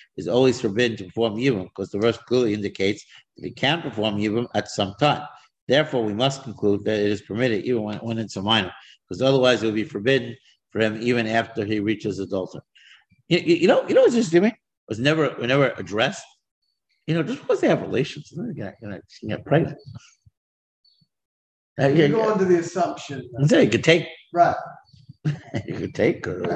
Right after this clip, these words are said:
Speaker 2: I'm saying that's
Speaker 1: a couple of times.
Speaker 2: normal, so eventually.
Speaker 1: No, eventually, yeah, yeah. I'm saying, I'm saying what, I'm saying, but, but, but we put so much, um, emphasis on the, that Bia Rishona that, that it's, you know,
Speaker 2: Yeah.
Speaker 1: that, that, you know, in the case of, of,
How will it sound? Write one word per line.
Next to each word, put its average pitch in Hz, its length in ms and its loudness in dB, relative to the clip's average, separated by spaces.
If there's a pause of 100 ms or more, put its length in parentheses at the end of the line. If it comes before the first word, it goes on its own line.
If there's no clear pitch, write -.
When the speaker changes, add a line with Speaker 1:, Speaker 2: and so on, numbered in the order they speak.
Speaker 2:
I'm 156 240 -8
saying 165 300 -6
that's 135 220 -14
Speaker 1:
a 143 40 -14
couple 113 200 4
of - 60 2
times. - 360 4
Speaker 2:
normal, 156 400 -6 (640)
so 139 340 -16 (380)
eventually. 135 500 -4 (320)
Speaker 1:
No, 123 220 4
eventually, 226 440 4
yeah, 226 160 6
yeah. 302 220 4
I'm 135 140 4
saying, 190 180 8
I'm 151 80 2
saying 160 180 4
what, 143 160 4 (600)
I'm 151 100 2
saying, 165 220 4
but, 139 140 0
but, 127 320 2
but 135 80 2
we 135 100 2
put 160 220 0
so - 120 -2
much, 143 380 0
um, 104 280 -4 (140)
emphasis 123 480 -4
on 98 140 -6
the, 92 240 -4
that 90 220 -4
Bia 120 180 6
Rishona 98 520 0 (480)
that, 95 280 -4
that 92 140 -4
it's, - 360 -10 (800)
you 113 120 0
know, 104 180 2 (120)
Speaker 2:
Yeah. 143 200 -4
Speaker 1:
that, 107 260 -4
that, 101 260 -2 (520)
you 120 100 0
know, 113 140 4
in 110 80 -4
the 117 80 -2
case 135 320 0
of, 127 140 2
of, 110 240 2